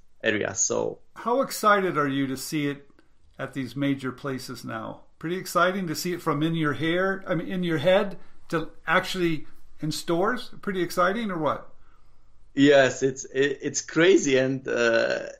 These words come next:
Speaker 1: imagine after four years of fighting and, uh, patent application and trying to go with the companies and, uh, all the l-,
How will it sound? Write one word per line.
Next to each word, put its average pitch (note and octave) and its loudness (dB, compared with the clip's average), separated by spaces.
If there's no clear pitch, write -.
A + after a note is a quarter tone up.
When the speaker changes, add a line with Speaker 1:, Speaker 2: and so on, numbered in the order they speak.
Speaker 1:
imagine D3 4
after C#3 0
four D#3+ 2
years E3 4
of C3 2
fighting D3+ 0
and, C3 0
uh, A#2+ 6
patent D#3 4
application D3+ 0
and B2 0
trying D3 2
to C3+ 0
go D3 8
with C3+ -2
the C3+ 2
companies D3+ 2
and, A#2+ 0
uh, A#2 4
all C#3+ 6
the C3 6
l-, C#3 6